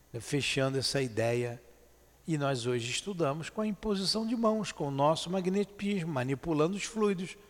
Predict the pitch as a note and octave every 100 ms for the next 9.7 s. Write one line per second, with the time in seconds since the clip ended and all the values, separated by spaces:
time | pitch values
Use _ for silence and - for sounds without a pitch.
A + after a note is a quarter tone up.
0 | - - - - B2+ A#2+ C3 C3+ A#2 C#3
1 | D3 E3 E3+ C3+ C#3 C3+ - - - -
2 | B2+ C3+ G2+ A2+ A#2 - A#2 - A2 A#2+
3 | G2+ F#2 - - - - - - - -
4 | - - _ - - - - - - _
5 | _ - - - - - A3+ A#3 C4+ C4
6 | C4 D#4 D4 C4 G3+ - - E3+ F3+ C3+
7 | F#2+ - - - - - - - - -
8 | - C#3+ C#3 A#2+ A#2 F#2 D2+ - - G#2
9 | G#2+ - C3 D3 A2 G2 E2+